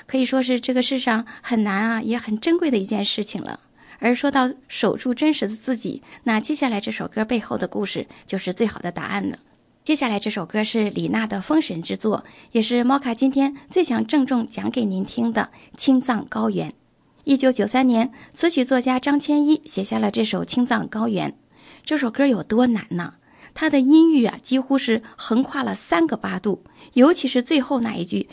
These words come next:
直冲云霄的高音，还有一开始的那一个高音啊，几十年来啊，成了华人歌坛检验嗓子里一道天堑了，是不是？多少歌手都是望而生畏。可是李娜唱它，真的就像是天生就长在那个高度上，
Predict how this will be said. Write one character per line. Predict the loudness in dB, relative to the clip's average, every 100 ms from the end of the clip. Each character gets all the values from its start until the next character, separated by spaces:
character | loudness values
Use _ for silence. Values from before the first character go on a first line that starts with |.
| -18 -4
直 | -2
冲 | 0 0
云 | 2 0
霄 | 0
的 | -4
高 | -4 -6
音， | -2 0 -2 -8 -20 -4
还 | 0
有 | 0
一 | 0
开 | -2 -4 -2
始 | -4
的 | -6 -6
那 | -6
一 | -6
个 | -8
高 | -8 -8
音 | -6 -6
啊， | -6 -10 _ -20 -14
几 | -4 2
十 | 4
年 | 4 4
来 | 0 -2
啊， | -8 -12
成 | -4 0
了 | 0
华 | -2 -4
人 | 0 -2 -4 -14 -10
歌 | 0 0
坛 | 2 0
检 | 0 2
验 | 2
嗓 | 2 -2 -4
子 | -2
里 | -2 0
一 | 0
道 | 2 0
天 | 2 2 2
堑 | 2 -2
了， | -2
是 | -8 -6
不 | -6
是？ | -6 -10 -18 0
多 | 2 2
少 | 0 -2
歌 | 0
手 | 0 0
都 | -2
是 | -2 0
望 | 0 -2
而 | -4
生 | -6 -4
畏。 | -4 -6 _ _
可 | -4 0
是 | 0 -2 -8
李 | -4 0
娜 | 2
唱 | 0 -2 -4
它， | -4 -10 -12 -20 -8
真 | 0 2
的 | 2
就 | 2
像 | 0 -2
是 | -4
天 | -4 0 0
生 | 2 0 -2 -16 -4
就 | -2
长 | -2 -4 0
在 | 2
那 | 2
个 | 0 -2
高 | -4
度 | -2 -4
上， | -6